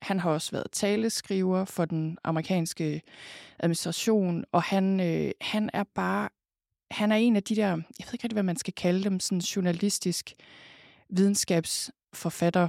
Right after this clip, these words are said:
formidler, et eller andet. Jeg synes, det er sådan, det er en genre, der er ret stærk i U S A, og der er nogle virkelig gode bøger skrevet i den genre, og det her er en af dem. Den er meget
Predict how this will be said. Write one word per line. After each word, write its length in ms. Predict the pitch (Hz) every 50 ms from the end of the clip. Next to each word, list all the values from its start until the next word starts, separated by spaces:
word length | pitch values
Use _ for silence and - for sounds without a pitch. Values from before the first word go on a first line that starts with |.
| -
formidler, 520 | - - - 175 180 190 185 160 151 143 - -
et 100 | - 208
eller 120 | 220 208 175
andet. 280 | 165 170 180 180 180 -
Jeg 80 | - 185
synes, 240 | - - 226 - -
det 120 | - 214
er 40 | 208
sådan, 260 | - - 214 196 180
det 120 | - -
er 40 | 208
en 60 | 196
genre, 440 | 185 - - - 185 180 196 208 214 -
der 60 | - 175
er 180 | 160 160 -
ret 140 | 170 185 -
stærk 440 | - - - - 190 165 175 190 -
i 80 | 185
U 120 | 160 151 151
S 120 | - -
A, 120 | 170 165 170 -
og 60 | -
der 60 | - 160
er 80 | 165
nogle 180 | 170 170 160 165 -
virkelig 300 | - 190 196 - - 180
gode 240 | - - 170 170 180
bøger 280 | - - 180 170 156
skrevet 380 | 151 - - - - 185 185 196
i 40 | 196
den 180 | - 175 -
genre, 420 | 170 - - 160 156 160 175 180 175 - - - - - - - - - -
og 120 | - - 185
det 120 | 208 202
her 100 | 196 202
er 40 | 185
en 260 | - - 196 185 165
af 100 | 156 160
dem. 160 | 160 175 170 - _ _ _ _ _ _ _ _ _ _ _ _ _ _ - - - -
Den 120 | - 202 190
er 60 | 180
meget 420 | 170 170 170 170 185 196 202 185